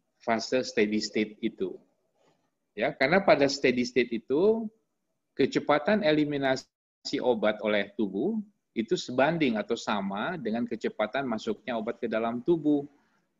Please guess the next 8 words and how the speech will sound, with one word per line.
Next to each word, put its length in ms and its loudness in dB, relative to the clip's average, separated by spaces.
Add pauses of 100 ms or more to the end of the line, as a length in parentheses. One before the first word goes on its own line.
(600)
Makanya, 640 0
eh, 600 -2 (160)
grafiknya 680 0
nanti 240 0
akan 480 0
konstan 720 2
terus. 640 -4 (600)
Ya. 260 -8